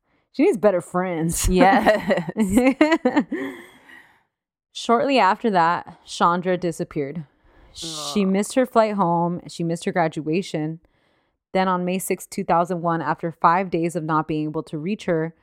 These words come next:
Speaker 1: Chandra's dad phoned the D C P D and asked them to do a wellness check at her condo.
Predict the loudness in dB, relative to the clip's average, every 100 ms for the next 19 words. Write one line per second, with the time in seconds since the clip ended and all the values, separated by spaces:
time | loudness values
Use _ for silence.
0 | _ _ -4 2 2 2 -4 -6 -2 2
1 | 4 2 0 -6 _ _ -6 2 2 2
2 | 0 -4 -6 -6 -4 -6 -6 -8 -6 -8
3 | -4 -4 -4 -4 -4 -4 -6 -6 -8 -6
4 | -4 -2 0 0 0 -6 -8 -6 -6 -6
5 | -8 -8 -12 -8 -6 -6 -10 -14